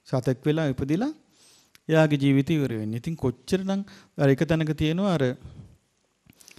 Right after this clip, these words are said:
බුදුරජාණන් වහන්සේගේ කාලේ මේ මහා පින්වන්ත අය. දැන් කොච්චර පින්වන්ත වුණත්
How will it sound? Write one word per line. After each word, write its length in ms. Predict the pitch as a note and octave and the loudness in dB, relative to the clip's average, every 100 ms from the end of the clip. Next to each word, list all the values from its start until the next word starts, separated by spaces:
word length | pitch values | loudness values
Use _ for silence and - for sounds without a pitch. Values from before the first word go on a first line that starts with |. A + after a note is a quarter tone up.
| _ - | _ 0
බුදුරජාණන් 640 | C#3 D3+ D3+ D3 D3 D3 | 4 8 8 8 6 6
වහන්සේගේ 440 | C#3+ C#3+ D3+ C#3+ C#3 | 4 4 2 0 2
කාලේ 380 | C#3 B2+ B2+ | 2 4 4
මේ 140 | D#3+ D3 | 4 4
මහා 340 | B2 A2+ D#3+ | 4 4 2
පින්වන්ත 540 | F3+ C#3+ D3+ G3 G3+ F3 | 4 6 6 6 4 0
අය. 200 | F#3+ C3 A#2 - _ _ _ _ _ _ _ _ _ _ C3+ | -2 -4 -8 -16 _ _ _ _ _ _ _ _ _ _ -2
දැන් 140 | C3 | 0
කොච්චර 340 | C3+ - F#3+ F#3 | 0 2 4 6
පින්වන්ත 480 | D#3 C#3+ F3 F3+ F3 | 6 6 6 4 4
වුණත් 360 | E3 C#3 G3 | 4 2 0